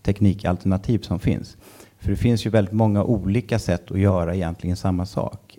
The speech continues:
rent tekniskt. Utan att man kanske i en kommun väljer att vi, vi satsar på det här, vi lär oss det här hantverket för att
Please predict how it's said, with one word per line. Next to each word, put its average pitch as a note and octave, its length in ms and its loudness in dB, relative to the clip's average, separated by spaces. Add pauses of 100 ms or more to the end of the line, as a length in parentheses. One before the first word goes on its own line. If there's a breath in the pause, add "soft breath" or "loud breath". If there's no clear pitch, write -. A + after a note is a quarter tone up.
rent F#2 340 -4
tekniskt. - 480 -8 (720 soft breath)
Utan G2+ 240 0
att G2+ 120 2
man G#2+ 140 0
kanske A2 280 0
i G#2+ 80 4
en G#2 80 6
kommun G2 420 4
väljer A2+ 540 6
att G2 360 2
vi, A2+ 240 0
vi A#2 120 0
satsar - 380 -4
på C3+ 160 -2
det A#2 80 4
här, G2+ 300 4
vi G2+ 140 2
lär G2 380 6
oss G2 200 0
det G2+ 80 0
här F2+ 180 0
hantverket F2+ 1000 -2 (360 soft breath)
för F#2+ 280 6
att - 260 0